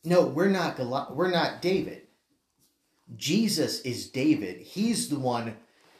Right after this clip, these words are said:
David foreshadows Jesus. It's called type and antitype.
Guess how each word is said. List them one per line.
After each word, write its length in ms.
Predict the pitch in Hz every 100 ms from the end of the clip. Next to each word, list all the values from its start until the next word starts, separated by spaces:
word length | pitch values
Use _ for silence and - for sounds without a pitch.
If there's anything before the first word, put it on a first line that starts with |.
| 120
David 580 | 151 220 180 165 - -
foreshadows 880 | 175 180 - 165 143 131 123 104
Jesus. 840 | - 151 170 165 - 90 - - - -
It's 160 | 127 120
called 340 | 147 139 -
type 420 | - 156 180 180 -
and 200 | 135 131
antitype. 680 | 123 117 104 90 95 85